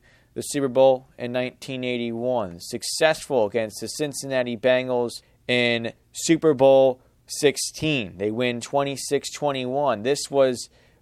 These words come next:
really the, the first year o-, of their dynasty. They get a guy like Ronnie Lott in the draft. They go thirteen and three. That after the previous season, going just six and ten. They improved so well. The following year, though,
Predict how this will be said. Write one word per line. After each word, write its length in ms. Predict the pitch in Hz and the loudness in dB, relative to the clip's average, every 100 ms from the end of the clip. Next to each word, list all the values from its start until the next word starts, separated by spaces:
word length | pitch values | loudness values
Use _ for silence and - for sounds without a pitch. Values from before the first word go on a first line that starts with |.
| 131 | -2
really 300 | 185 285 196 | 0 0 0
the, 180 | 180 | 0
the 160 | 170 156 | 0 0
first 460 | - 175 170 - 147 | 0 0 0 -2 0
year 320 | 147 117 104 | 4 4 6
o-, 120 | 117 | 4
of 300 | - 120 117 | 6 4 4
their 220 | 123 120 | 4 4
dynasty. 640 | 110 127 127 110 - 101 92 | 4 2 2 -2 -8 -10 -6
They 160 | 104 | -6
get 280 | 101 127 - | -2 -2 -2
a 80 | 120 | -4
guy 300 | 110 117 113 | 0 4 4
like 240 | 113 110 107 | 4 2 0
Ronnie 380 | 113 113 110 107 | -2 -4 -4 -4
Lott 300 | 110 110 - | -2 -2 -4
in 160 | 107 | -10
the 100 | 101 | -10
draft. 580 | 92 120 120 117 113 _ _ _ _ _ | -6 4 6 6 2 _ _ _ _ _
They 140 | 98 101 | -6 -2
go 260 | - 117 | 0 0
thirteen 640 | 107 - 135 - - 143 135 | -2 -4 -4 -4 -14 -10 -8
and 200 | 120 113 | -8 -8
three. 420 | 127 120 139 101 | -8 -4 -4 -4
That 340 | 101 156 135 - | 0 2 0 -2
after 320 | 131 131 139 | -6 -6 -6
the 100 | 123 | -8
previous 680 | - 160 208 233 165 110 - | -8 -8 -6 -6 -4 -4 -4
season, 460 | - 92 90 104 120 _ _ _ _ - | -10 -10 -10 -12 -14 _ _ _ _ -2
going 360 | 147 147 139 | 0 0 -6
just 340 | 123 135 - - | -4 -4 -4 -6
six 320 | 135 - - | -6 -6 -10
and 260 | 123 110 - | -10 -10 -10
ten. 380 | - 147 95 | -4 -4 -4
They 200 | 90 104 | -4 -6
improved 480 | 110 107 - 147 139 | -6 -10 -6 -4 -4
so 260 | - 135 127 | -4 2 4
well. 280 | 123 143 147 | 6 6 6
The 100 | 131 | 2
following 520 | - 170 185 180 160 | 0 0 0 -4 -6
year, 200 | 160 160 | -4 0
though, 320 | 147 147 143 | 4 6 4